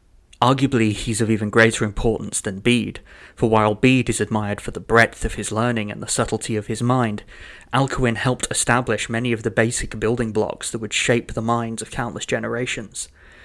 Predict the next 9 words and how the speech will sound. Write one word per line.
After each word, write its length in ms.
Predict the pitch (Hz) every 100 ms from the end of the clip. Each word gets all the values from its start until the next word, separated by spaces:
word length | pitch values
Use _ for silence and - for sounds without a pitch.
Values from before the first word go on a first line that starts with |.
| - - - -
Thus, 180 | 131
his 140 | - 113
impact 460 | 135 120 104 -
was 280 | 113 113 110 - _ _
ultimately 440 | 139 127 117 98
more 180 | 107 98
practical 600 | - 127 - - - 87
than 180 | - 98
Bede's. 520 | 104 101 82 - -